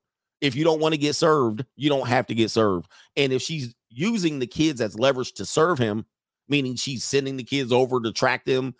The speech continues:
she's following them, she's having their private invest-, she's abusing the kids, but people don't see it like that. She's manipulating the kids. She's manipulating the custody. The only reason she's sending the kids there is to track the father. This is manipulation. This is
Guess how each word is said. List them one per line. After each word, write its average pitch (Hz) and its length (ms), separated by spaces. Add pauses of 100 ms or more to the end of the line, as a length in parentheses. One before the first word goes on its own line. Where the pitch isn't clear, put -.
(580)
she's 147 240
following 143 480
them, 131 160
she's 123 180
having 131 220
their 123 100
private 131 340
invest-, 131 280 (160)
she's 208 320
abusing 151 560
the 120 80
kids, 104 580 (440)
but 143 120
people 151 220
don't 120 120
see 135 140
it 113 80
like 85 200
that. 71 180 (880)
She's 180 220
manipulating 160 800
the 107 80
kids. 107 340
She's 143 180
manipulating 143 760
the 113 80
custody. 117 400
The 131 140
only 170 200
reason 170 320
she's 170 300
sending 196 320
the 135 100
kids 117 280
there 113 280 (300)
is 143 180
to 135 160
track 147 300 (100)
the 120 80
father. 120 340 (520)
This 185 200
is - 220 (280)
manipulation. 139 760
This 143 180
is 135 200